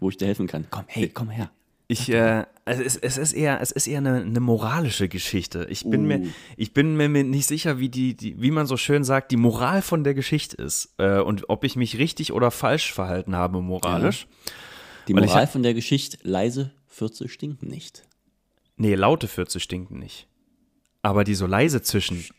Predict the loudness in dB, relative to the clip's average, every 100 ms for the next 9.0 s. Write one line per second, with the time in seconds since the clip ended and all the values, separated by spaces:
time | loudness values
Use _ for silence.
0 | _ -8 -6 -6 -6 -10 -6 -2 0 2
1 | 0 4 4 6 2 0 -2 -4 -6 -6
2 | -4 -4 -6 -10 -14 _ _ -6 2 2
3 | 4 0 -4 -6 _ -20 -12 0 2 6
4 | 6 8 8 6 4 -2 -4 -8 -18 _
5 | _ -20 -18 0 2 4 2 2 0 0
6 | 2 4 4 4 2 0 2 2 4 0
7 | 0 -4 -10 -20 -18 -18 -20 -16 -6 -6
8 | -6 -6 -6 -4 2 6 6 4 -2